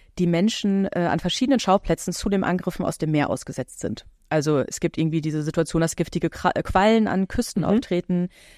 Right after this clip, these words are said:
Speaker 1: dass
Speaker 2: Ja.
Speaker 1: Muscheln in großen Mengen Schiffen, äh, befallen und sie zum Kentern bringen oder dass, ähm, Hummer, die von Fischer und Fischerinnen gefangen werden,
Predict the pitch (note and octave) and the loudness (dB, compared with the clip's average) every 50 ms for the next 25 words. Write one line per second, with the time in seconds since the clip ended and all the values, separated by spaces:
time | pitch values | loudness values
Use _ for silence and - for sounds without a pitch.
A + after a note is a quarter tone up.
0 | _ - - F3 - F#3 E3+ F3+ G#3 - - G3 F3+ F3 F3+ F3 - - F3 E3+ | _ -2 -2 0 2 2 2 2 0 2 2 2 2 2 0 -2 0 0 -2 0
1 | - F#3 E3+ E3+ E3+ E3 - - - - - F3+ F3 F3 E3+ E3+ - - - E3+ | 2 0 2 2 0 0 0 0 -2 -2 0 0 0 2 0 0 0 0 0 2
2 | E3 E3 D#3+ F3 - - - E3+ E3+ E3 E3 E3 D#3 - - E3+ D#3+ - - G#3+ | 2 2 0 -2 -6 -4 -2 0 0 0 0 -2 -4 -6 -10 -10 -4 2 2 4
3 | G3 F#3+ D#3+ E3 E3 E3+ E3+ E3+ E3+ E3+ _ _ - _ _ _ _ _ _ _ | 4 4 2 2 0 2 2 2 0 -2 _ _ -20 _ _ _ _ _ _ _
4 | - E3+ E3 E3+ E3+ D#3+ D#3 D#3 D#3 D3 - D#3+ D#3 D#3 - - - - - D#3+ | -2 0 2 4 4 4 4 4 2 0 0 0 0 0 -2 -6 -6 -4 -2 0
5 | D#3 D3+ D#3+ D#3+ D#3 D#3 D#3 D3+ D3+ D#3 - - _ - - - G#3+ A3 G#3+ G3+ | 0 0 0 0 2 0 0 0 0 -2 -4 -6 _ -8 -2 2 4 4 6 6
6 | F#3+ F#3 E3+ F3+ E3 - F3+ E3+ - G#3+ - - F3+ E3+ - D#3+ - - G3+ - | 6 4 4 0 0 0 0 0 0 -2 0 2 2 2 2 0 0 -2 -2 0
7 | F#3+ F3 F3 F3 E3 - - F#3 F3+ F3+ F3+ F3 E3 E3+ E3+ E3 E3 E3+ E3+ E3 | 2 2 2 0 0 -2 -2 0 0 0 0 0 0 0 -2 -2 -2 -2 -2 -2
8 | E3 | -2